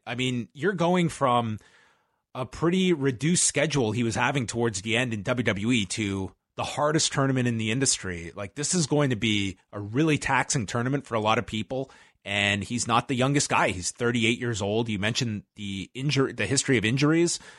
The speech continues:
and <laughs> you're starting off with Kota Ibushi. So, you know what I mean? Like, it's, he is going to be asking a lot of himself, uh, throughout this entire tournament. I, I do worry about that, of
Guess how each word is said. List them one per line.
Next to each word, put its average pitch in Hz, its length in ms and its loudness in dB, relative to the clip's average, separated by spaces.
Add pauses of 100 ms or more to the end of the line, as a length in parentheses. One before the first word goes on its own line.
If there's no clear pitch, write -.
(340)
and 110 420 0 (240)
<laughs> - 220 -20
you're 131 100 -4
starting 190 400 2
off 185 160 0
with - 120 -4
Kota 165 320 2
Ibushi. 131 420 0
So, 120 160 0
you 110 160 0
know 120 80 0
what 131 100 2
I 123 60 4
mean? 135 220 0
Like, 110 200 2
it's, 123 300 -2 (380)
he 170 380 -2
is 139 160 2
going 135 240 -2
to 107 60 -6
be 113 240 2
asking 156 400 2
a 131 60 4
lot 117 240 2
of 107 80 -2
himself, - 580 -8
uh, 85 320 -4 (160)
throughout 101 280 -2 (180)
this - 180 -4
entire 101 300 -2
tournament. 101 500 -10
I, 98 460 -6 (380)
I 131 100 -2
do 127 140 4
worry 143 260 4
about 87 260 -2
that, 85 220 -4
of 92 320 -8